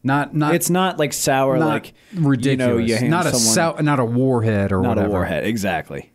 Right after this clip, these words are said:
Speaker 2: It, it's not oppressive. It, it works with the, uh, flavor.
Speaker 1: Mm. This is very drinkable. I'll, I'll tell you this. This is not, this is more of the fruit. The fruit is very on the palate on this one,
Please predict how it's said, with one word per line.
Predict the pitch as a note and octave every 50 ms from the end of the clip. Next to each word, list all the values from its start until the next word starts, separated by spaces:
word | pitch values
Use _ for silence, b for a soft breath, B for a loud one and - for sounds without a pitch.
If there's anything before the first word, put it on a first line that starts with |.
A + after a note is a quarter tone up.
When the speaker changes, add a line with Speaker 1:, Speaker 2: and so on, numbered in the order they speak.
| _ _ _ _ _
Speaker 2:
It, | - G2+ F2+ -
it's | A2 G#2 - -
not | D3 D3 C3+
oppressive. | A2+ F#2+ - - - A2+ G2+ - - - - - - -
It, | - D2 - _
it | _ D#2+ - -
works | E2+ F#2 F2 F2 - -
with | F2 - -
the, | - D#2 D2+ D#2 D2
uh, | B1+ B1+
flavor. | - - - D#2 E2 D2+ B1 A#1+ C2+ - - _ _ _ _ _ _ _ _ _ _ _ _ _ _ _ _ _ - - - - - - - -
Speaker 1:
Mm. | C#3+ C3+ A#2 G2+ D#2+ - - _ _ _ _ _
This | - B2+ D#3 D3 - -
is | G2+
very | F#2 E2+ G#2 A2 A2+ A2 G2+
drinkable. | F2+ F2+ F2+ F#2 F2+ E2 F2 F#2
I'll, | F2+ F2+ F2+ F2+ F2 - - -
I'll | - G2+ G2+
tell | F#2 - A#2
you | G#2 F#2+
this. | F2+ F#2 E2+ -
This | - C#3 B2+ G#2+
is | C3+ A#2
not, | A2 B2+ C3 B2+ B2 A#2 G2 - - _ _ _ _ _ _ _ _ _ _ _ _ _ -
this | - B2+ B2
is | C3 C3 B2
more | C3+ C3+ B2+ B2 A#2+
of | F#2+ F2
the | G2 F#2
fruit. | - - - A2 G2 F#2 - - _ - _ _ _ _ _ _ _ _ _ _ _ _ _ _ _ _
The | G#2
fruit | - - - C3+ B2+ A#2 G2+
is | G2 F2+ E2+ - - - - - _ _ _ _ _ _ -
very | G2 F#2 E2+ G2 A2 A2 A2+ G#2+ G2+ F#2+ F2+ E2+ D#2 -
on | - A2 G2+ F#2+
the | F#2 F2+
palate | - - F#2+ E2+ E2+ E2
on | E2 E2+ E2
this | E2+ E2+ - -
one, | - - - F#2+